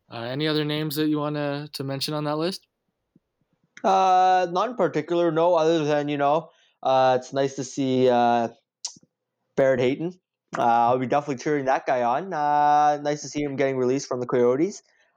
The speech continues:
Speaker 2: Uh, big name there. So, uh, yeah, I think that's about it for my, uh, yeah.
Speaker 1: Yeah, well, there's another, there's another,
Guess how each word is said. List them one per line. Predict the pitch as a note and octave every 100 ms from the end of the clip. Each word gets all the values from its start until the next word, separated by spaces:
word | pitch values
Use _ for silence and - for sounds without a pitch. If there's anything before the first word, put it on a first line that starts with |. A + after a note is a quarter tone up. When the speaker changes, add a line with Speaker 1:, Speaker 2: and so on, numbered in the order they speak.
| -
Speaker 2:
Uh, | B2 B2 A#2+
big | C#3 B2
name | B2 B2
there. | B2+ D#3+ G#3+
So, | - F3+ F3+
uh, | F3+ F3+ F3+
yeah, | G#3 F#4+ A#3+ _ -
I |
think | - D#3+ -
that's | D3
about | C#3 C3 B2+
it | C3
for | -
my, | A#2 A2+ A2+
uh, | A2+ A2 G#2+ - -
yeah. | F3 E3 _ _ _
Speaker 1:
Yeah, | E3
well, | D#3+ F3
there's | G3 F#3+
another, | G#3+ A#3 A3 - -
there's | E3+
another, | F#3 G3+ F#3 D#3